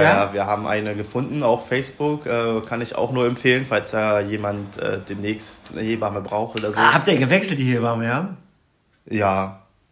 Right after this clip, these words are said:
Speaker 2: Ja, also mussten wir ja, weil vom Bezirk, von Bezirk ist ja wieder unterschiedlich. Äh,
Speaker 1: Ah.
Speaker 2: da hat ja jeder Hebamme einen Bezirk irgendwie.
Speaker 1: Mhm.
Speaker 2: Und dementsprechend haben wir dann einen für den Raum Tegel gesucht.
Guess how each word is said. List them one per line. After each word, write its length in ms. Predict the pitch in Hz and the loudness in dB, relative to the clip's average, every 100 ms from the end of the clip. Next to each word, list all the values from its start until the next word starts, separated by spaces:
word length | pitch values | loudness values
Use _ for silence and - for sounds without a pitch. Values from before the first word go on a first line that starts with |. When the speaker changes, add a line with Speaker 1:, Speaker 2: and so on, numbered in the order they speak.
| _ | _
Speaker 2:
Ja, 300 | 110 110 110 | 4 6 8
also 260 | 104 113 110 | 4 2 2
mussten 340 | 107 120 - | 0 0 0
wir 80 | 110 | 4
ja, 220 | 104 101 | 6 6
weil 160 | 101 98 | 4 0
vom 180 | 101 98 | -2 -4
Bezirk, 420 | 101 - 120 120 | -4 0 2 2
von 140 | 113 | -2
Bezirk 300 | 104 107 120 113 | -4 -2 -2 -2
ist 80 | |
ja 80 | 113 | 0
wieder 240 | 107 107 92 | 2 2 2
unterschiedlich. 920 | 131 123 120 127 117 120 123 123 - | 2 2 2 0 0 2 4 2 -2
Äh, 40 | - | 0
Speaker 1:
Ah. 460 | 135 135 131 123 120 107 107 | 4 6 6 4 2 2 0
Speaker 2:
da 100 | 110 | 0
hat 140 | 120 | 2
ja 60 | 120 | 4
jeder 380 | 113 123 123 117 | 4 4 6 4
Hebamme 420 | 117 117 113 113 | 4 4 2 2
einen 160 | 113 104 | 0 -2
Bezirk 440 | 104 - 120 127 | -4 -2 0 0
irgendwie. 320 | 117 117 120 131 - - - - - | -4 -4 -6 -8 -14 -20 -20 -20 -4
Speaker 1:
Mhm. 340 | 143 127 127 131 - | 0 0 -2 -6 -4
Speaker 2:
Und 360 | 107 107 104 | -2 -2 0
dementsprechend 720 | 113 110 110 - 110 - 117 | 0 0 -2 0 0 2 -2
haben 140 | 113 110 | -2 -2
wir 80 | |
dann 140 | 110 107 | -2 -2
einen 260 | 107 107 | -4 -4
für 140 | 113 107 | -6 -6
den 120 | 104 | -4
Raum 300 | 98 104 101 | -2 -4 -4
Tegel 440 | - 120 127 135 | -2 0 0 -2
gesucht. 580 | 127 123 131 147 151 - | -2 -2 -2 -6 -8 -14